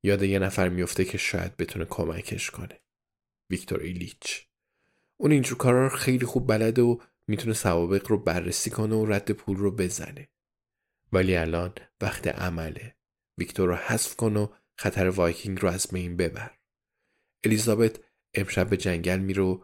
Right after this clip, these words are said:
تفنگ رو امتحان می‌کنه. بعد به جویس پیام می‌ده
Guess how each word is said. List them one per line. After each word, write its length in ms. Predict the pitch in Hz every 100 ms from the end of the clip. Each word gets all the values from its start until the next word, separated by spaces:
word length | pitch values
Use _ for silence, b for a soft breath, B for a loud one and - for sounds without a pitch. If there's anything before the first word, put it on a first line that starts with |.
| _
تفنگ 380 | - 101 90 87
رو 60 | 92
امتحان 500 | 85 - 95 92 -
می‌کنه. 520 | - - - - - _ _ _ _ _ _
بعد 360 | 92 85 82 _ _ _
به 120 | 101 98
جویس 320 | 98 95 -
پیام 300 | 104 113 120
می‌ده 420 | 113 110 104